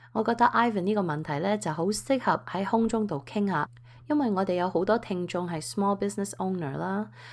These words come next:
噉佢哋都係自己創業咗生意出嚟，所以佢哋有呢啲經驗。我諗佢哋可以發表佢哋自己個人嘅經歷，尤其是佢哋初出動嗰啲，啊，感受。如果聽眾朋友對 Ivan 個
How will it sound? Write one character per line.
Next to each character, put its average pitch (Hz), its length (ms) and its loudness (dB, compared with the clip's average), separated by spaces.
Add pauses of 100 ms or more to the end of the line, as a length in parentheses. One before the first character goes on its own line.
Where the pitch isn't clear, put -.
(120)
噉 226 160 2
佢 214 160 2
哋 170 160 0
都 226 180 0
係 165 220 0
自 175 240 -4
己 220 220 0
創 170 320 -2
業 151 120 -6 (120)
咗 185 360 2
生 190 300 -2
意 151 100 -4
出 190 180 -2
嚟， 165 220 -2 (280)
所 - 240 0
以 262 80 -2
佢 226 80 -6
哋 185 100 -2
有 170 220 -6
呢 202 120 0
啲 220 160 -2
經 202 300 0
驗。 147 260 -2 (220)
我 226 100 4
諗 226 200 4
佢 208 160 0
哋 180 120 -4
可 180 160 0
以 214 120 0
發 180 220 2
表 196 200 -2
佢 202 140 -2
哋 165 180 -2
自 170 140 -8
己 220 240 0 (100)
個 175 240 2
人 147 220 -2
嘅 170 200 -6
經 214 280 2
歷， 156 180 0 (320)
尤 170 180 0
其 175 200 -2
是 - 240 -4
佢 196 160 -4
哋 180 240 -4
初 226 260 2
出 240 160 -4
動 165 420 -2
嗰 165 160 2
啲， 214 360 0 (340)
啊， 160 280 -6
感 151 260 0
受。 147 360 -4 (220)
如 196 180 2
果 226 120 2
聽 214 220 -2
眾 208 160 2
朋 151 220 -2
友 160 240 0
對 190 220 0
Ivan 208 380 0
個 - 140 -2